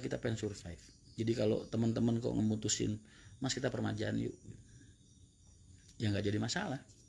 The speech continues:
Pengennya begitu, ya ntar disisain satu atau berapa yang buat kenang-kenangan, bisa aja.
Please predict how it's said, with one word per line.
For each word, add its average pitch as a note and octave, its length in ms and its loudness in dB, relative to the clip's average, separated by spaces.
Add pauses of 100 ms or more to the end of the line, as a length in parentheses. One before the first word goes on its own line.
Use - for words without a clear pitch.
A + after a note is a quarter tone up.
(2000)
Pengennya D3 320 2
begitu, B2 480 -8
ya A2 100 -6
ntar C3 140 -2
disisain A#2 400 0
satu G2 320 -4
atau A2 160 -2
berapa G2+ 320 -8
yang G#2 160 -6
buat F2+ 80 -6
kenang-kenangan, E2+ 560 -10
bisa C#3 320 -4
aja. A2+ 280 -12